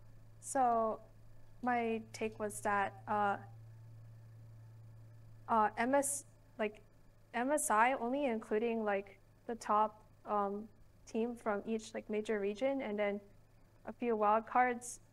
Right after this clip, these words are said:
is, it's never going to make, uh, spring split exciting. Um, or I mean, it's never going to make spring split have, like, even close to the same value for teams, uh,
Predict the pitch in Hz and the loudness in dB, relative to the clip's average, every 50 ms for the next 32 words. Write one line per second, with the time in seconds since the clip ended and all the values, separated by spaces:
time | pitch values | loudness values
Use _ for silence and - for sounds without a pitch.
0 | - - - - 226 214 214 214 - - - - 233 226 - 240 233 226 233 240 | -20 -18 -8 -4 -2 -2 -2 -2 -6 -10 -8 -8 -8 -2 0 2 2 4 2 0
1 | 233 226 226 220 220 220 220 226 214 214 208 208 202 202 - - - 214 208 202 | 0 2 2 2 0 0 -2 -2 -2 0 0 -2 -2 -4 -6 -8 -4 0 0 0
2 | 196 220 220 - - - - 240 226 220 220 220 - 214 202 202 202 - 208 202 | 0 -2 -4 -8 -12 -6 -2 0 0 0 0 0 0 0 0 -2 -2 -2 0 0
3 | 196 202 202 202 208 208 220 - - 208 208 202 202 202 208 - - - - - | 0 0 -2 -4 -6 -10 -10 -4 0 0 2 2 0 -2 -6 -8 -14 -20 -20 -20
4 | - - - - 226 233 233 240 233 214 202 208 - - - - - - - 233 | -20 -6 2 6 6 6 6 4 0 0 -2 -2 -6 -10 -20 -20 -16 -8 -8 -4
5 | 226 269 262 247 262 262 262 277 269 262 - 262 233 226 208 208 - - - 233 | 2 2 4 4 4 4 4 4 2 2 0 0 -2 -2 -2 -4 -6 -6 -2 -2
6 | 220 214 214 - - - 214 208 - - - 220 208 202 202 202 208 - - - | 0 0 -2 -4 0 2 2 2 2 0 0 2 2 2 2 0 -4 -10 -20 -20
7 | - - - - - - - - 220 208 202 208 - 240 220 208 208 208 - - | -20 -20 -20 -20 -20 -14 -6 -2 -2 -2 -2 -4 -6 -6 -4 -4 -4 -6 -2 -2
8 | 208 202 - - 214 202 202 196 196 196 - - - - - - - - - 214 | -2 -2 -2 -4 -4 -2 -2 -2 -2 -4 -12 -20 -20 -20 -20 -16 -12 -6 -4 -4
9 | 208 202 202 202 202 202 - - - - - - - - 202 202 202 208 202 202 | -2 -2 -4 -4 -6 -8 -12 -20 -20 -20 -18 -8 -4 0 0 0 0 -2 -4 -6
10 | - 220 208 - - 214 214 208 208 208 - - - - - - - - - - | -8 -10 -10 -8 -6 -6 -4 -4 -4 -6 -8 -12 -18 -18 -20 -20 -20 -20 -18 -18
11 | - - - - - - - - 214 208 196 | -16 -14 -14 -14 -14 -10 -4 0 0 2 0